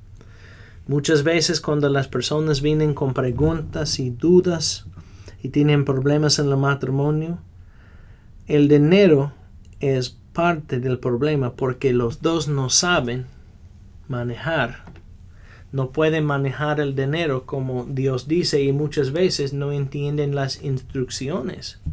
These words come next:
de la Biblia acerca de este tema. Necesitamos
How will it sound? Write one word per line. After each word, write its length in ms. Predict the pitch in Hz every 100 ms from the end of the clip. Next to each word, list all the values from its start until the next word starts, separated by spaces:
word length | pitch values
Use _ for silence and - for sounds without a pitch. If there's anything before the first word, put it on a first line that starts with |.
| - - - - - - -
de 200 | 135 135
la 220 | 135 131 127
Biblia 440 | 156 147 123 120
acerca 360 | 113 135 131 127
de 240 | 120 120
este 240 | 120 - 143
tema. 400 | 196 175 - - - - - - - - - - - - - - - - - - -
Necesitamos 1040 | 196 220 226 208 220 214 214 208 196 -